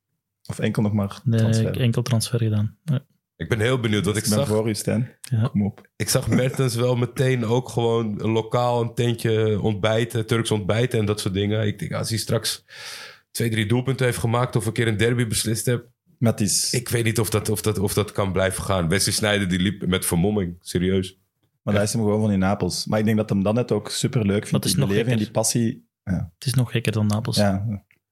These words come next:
Speaker 1: Ja.
Speaker 3: Ja, maar beleving en passie op een gegeven moment, je bent wel ook gewoon met je privacy en je gezin en dat soort dingen. Het is, Turkije is heel
Speaker 1: Je hebt ook
Speaker 3: massaal,
Speaker 1: wel
Speaker 3: echt uit liefde, maar heel erg massaal. Dus
Speaker 1: Maar
Speaker 3: dat
Speaker 1: je hebt
Speaker 3: je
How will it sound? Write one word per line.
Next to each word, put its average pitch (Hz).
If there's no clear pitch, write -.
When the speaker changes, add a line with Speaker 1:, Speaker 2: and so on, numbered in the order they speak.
Speaker 1:
Ja. 90
Speaker 3:
Ja, 107
maar 131
beleving 135
en 120
passie 139
op 120
een -
gegeven 123
moment, 120
je 107
bent 113
wel 117
ook 120
gewoon 110
met 110
je -
privacy 110
en 104
je 107
gezin 113
en 110
dat 107
soort -
dingen. 104
Het 101
is, 110
Turkije 123
is 117
heel 107
Speaker 1:
Je 107
hebt 101
ook 104
Speaker 3:
massaal, 123
Speaker 1:
wel 143
Speaker 3:
echt 143
uit 131
liefde, 160
maar 123
heel 107
erg 92
massaal. 92
Dus 92
Speaker 1:
Maar 107
Speaker 3:
dat -
Speaker 1:
je 113
hebt 107
Speaker 3:
je -